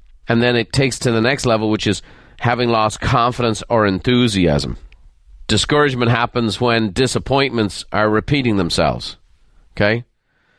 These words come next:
And discouragement, once it gets into one area of your life, it's gonna get into them all. It just becomes that, you know?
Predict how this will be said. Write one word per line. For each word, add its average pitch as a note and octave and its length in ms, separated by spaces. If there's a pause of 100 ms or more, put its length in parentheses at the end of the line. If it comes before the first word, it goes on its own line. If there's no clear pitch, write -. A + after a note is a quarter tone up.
(420)
And A2 440
discouragement, C3 720
once D3 320
it D#3 120
gets D3+ 240
into C#3+ 180
one C#3 200
area A2+ 260
of G#2 40
your G2+ 100
life, G#2+ 260
it's G2+ 120
gonna A2+ 200
get G#2+ 100
into G2+ 200
them F2+ 180
all. C2+ 240 (480)
It G#2 180
just G#2+ 220
becomes F#2+ 460
that, C2 340
you F#2 140
know? A2 180